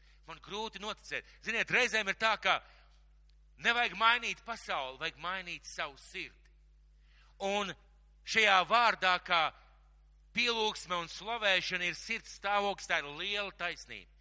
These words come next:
Bet kā šodien es jums gribētu teikt, arī liels jautājums par mūsu prātu. Vai mūsu prāts ir gatavs mainīties un domāt nedaudz savādāk? Dziedāt un slavēt.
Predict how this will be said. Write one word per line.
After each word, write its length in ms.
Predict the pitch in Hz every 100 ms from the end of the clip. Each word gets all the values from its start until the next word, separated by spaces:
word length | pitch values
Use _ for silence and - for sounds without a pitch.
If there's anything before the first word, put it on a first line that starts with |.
| - -
Bet 160 | - 175
kā 140 | 185 170
šodien 320 | 240 214 208
es 80 | 190
jums 80 |
gribētu 380 | 180 190 185 208
teikt, 260 | 190 - - 180
arī 240 | 180 180 147 - -
liels 400 | 170 214 214 196 180
jautājums 520 | 196 202 190 180 156 -
par 120 | 151
mūsu 240 | 156 - -
prātu. 480 | 165 156 113 - - - _ - - - -
Vai 80 | 180
mūsu 240 | 190 -
prāts 500 | - 214 190 135 - - - -
ir 120 | 156
gatavs 440 | 214 208 202 180 151
mainīties 720 | 156 202 214 165 123 113 107 - - - -
un 100 | 165
domāt 460 | 160 180 175 170 160 - 139
nedaudz 460 | 143 139 135 -
savādāk? 480 | - 160 120 101 87 - - _ _ - _ _ _ _ _ _ _ _ _ _ _ _ _
Dziedāt 480 | - 226 226 220 208
un 80 | 175
slavēt. 540 | - 175 151 117 92